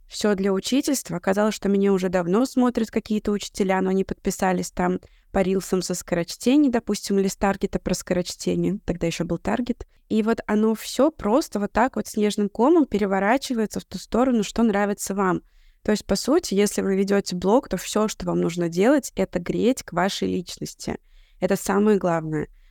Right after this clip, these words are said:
Потому что у меня с тех пор, как я веду YouTube, ко мне приходят на все мои продукты девяносто процентов, я в каждом, внутри каждого продукта провожу опрос.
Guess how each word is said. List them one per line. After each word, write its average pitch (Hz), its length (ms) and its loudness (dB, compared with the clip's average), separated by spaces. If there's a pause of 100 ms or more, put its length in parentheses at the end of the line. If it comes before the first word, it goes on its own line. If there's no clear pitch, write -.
(100)
Потому 202 340 0
что - 380 -2
у 202 80 -2
меня 202 440 2
с 349 100 -6
тех - 180 -4
пор, 214 160 -2
как - 200 -10
я 196 80 0
веду 185 200 -2
YouTube, 208 480 0 (460)
ко 202 120 0
мне 202 240 4
приходят 220 600 0
на 185 100 -2
все - 300 -2
мои 180 220 2
продукты 185 640 -2
девяносто 185 800 0
процентов, 214 500 -2
я 208 80 -2
в - 40 -16
каждом, 208 360 -2
внутри 202 320 0
каждого 190 340 0
продукта 185 380 -4
провожу 175 360 0
опрос. - 440 -4